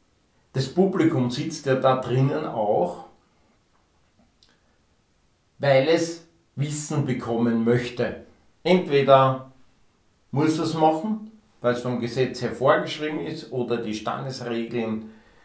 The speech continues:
dem das auch vorgeschrieben haben, wie viele Fortbildungen man machen muss. Aber viele sitzen da drinnen, weil ihnen wirklich was daran liegt und weil sie was lernen wollen. Und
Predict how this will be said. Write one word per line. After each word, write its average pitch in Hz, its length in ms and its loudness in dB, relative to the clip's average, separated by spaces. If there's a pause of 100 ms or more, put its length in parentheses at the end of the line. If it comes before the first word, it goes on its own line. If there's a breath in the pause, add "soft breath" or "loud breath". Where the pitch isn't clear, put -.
(280 loud breath)
dem 110 460 -2 (500)
das - 600 -8
auch 156 200 2
vorgeschrieben 135 840 0
haben, 123 260 -2
wie 123 120 0
viele 117 120 -4
Fortbildungen 139 760 -2
man 127 160 -2
machen 123 360 -2
muss. 143 240 -4 (1700 loud breath)
Aber 151 280 2
viele 214 360 2
sitzen 190 420 -4
da 139 100 0
drinnen, 180 640 2
weil 156 260 4
ihnen 170 320 4
wirklich 175 380 -4
was 135 180 -2
daran 123 320 -2
liegt 180 300 -2
und 139 80 -8
weil 147 120 0
sie 151 120 -6
was 147 200 -4
lernen 131 540 0
wollen. 120 640 6 (2250)
Und 151 440 2